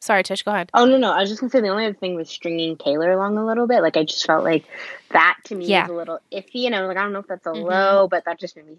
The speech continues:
Speaker 2: so uncomfortable.
Speaker 1: Right.
Speaker 3: No,
Speaker 1: Like,
Speaker 3: I agree to
Speaker 1: "Oh,
Speaker 3: that.
Speaker 1: we should just be friends. I'm
Speaker 3: Yep.
Speaker 1: not ready. But
Speaker 2: Yeah.
Speaker 1: then again, I'm kissing you." <laughs> So.
Speaker 3: No, I
Speaker 1: Yeah,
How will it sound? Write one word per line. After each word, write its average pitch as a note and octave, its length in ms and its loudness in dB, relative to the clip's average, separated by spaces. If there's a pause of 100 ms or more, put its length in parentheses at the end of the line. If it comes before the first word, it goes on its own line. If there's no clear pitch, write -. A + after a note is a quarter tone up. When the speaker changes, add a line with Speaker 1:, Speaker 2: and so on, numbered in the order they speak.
Speaker 2:
so D3+ 160 -12
uncomfortable. F#3+ 920 2 (680)
Speaker 1:
Right. G3+ 280 -2
Speaker 3:
No, B3+ 60 4
Speaker 1:
Like, A#3 100 -4 (280)
Speaker 3:
I B3 40 4
agree C4 220 4
to A#3+ 60 4
Speaker 1:
"Oh, A3+ 40 -2
Speaker 3:
that. G#3 240 6
Speaker 1:
we - 80 0
should G3+ 60 -12
just G#3 180 -10
be B3 100 -8
friends. A3+ 500 2
I'm G3 140 -4
Speaker 3:
Yep. G3 100 2
Speaker 1:
not G#3 160 0
ready. A3+ 420 0
But - 20 -2
Speaker 2:
Yeah. D#3+ 240 2
Speaker 1:
then F3 160 -4
again, F3+ 300 -2
I'm G3 180 -8
kissing A#3 420 0
you." F#3 380 -4
<laughs> - 0 -
So. G3+ 840 0 (1160)
Speaker 3:
No, E3+ 260 -2 (240)
I F#3+ 120 -2
Speaker 1:
Yeah, F#3+ 160 -2